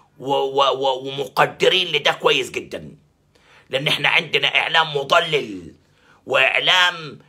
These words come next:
كله ناس للأسف الشديد لا إما ما بتفهمش، لا إما عندها مصالح إنها تهد.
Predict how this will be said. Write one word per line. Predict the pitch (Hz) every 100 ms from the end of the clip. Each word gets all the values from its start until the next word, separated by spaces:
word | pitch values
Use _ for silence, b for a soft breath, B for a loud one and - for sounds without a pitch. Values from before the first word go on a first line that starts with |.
| b -
كله | 214 180 156 151
ناس | 170 175 - -
للأسف | 143 143 170 - 165 147
الشديد | - 151 143 190 175 - B B
لا | 147 165
إما | 202 190
ما | 170
بتفهمش، | 165 160 151 185 202 175 - - - b b b
لا | 143 160 180
إما | 196 180
عندها | 165 160 - 185 165 160
مصالح | 160 156 - 180 160
إنها | 151 151 143
تهد. | 156 151 - - -